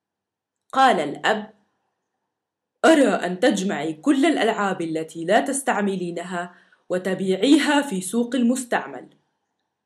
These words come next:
فأجابت بيان: "لكن يا بابا، لماذا لا نفعل شيئًا مسلياً؟" قال الأب:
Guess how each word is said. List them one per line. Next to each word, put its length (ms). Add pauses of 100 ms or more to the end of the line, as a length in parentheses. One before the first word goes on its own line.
(920)
فأجابت 760
بيان: 600 (1000)
"لكن 440
يا 220
بابا، 560 (420)
لماذا 640
لا 160
نفعل 420
شيئًا 300
مسلياً؟" 920 (1700)
قال 280
الأب: 540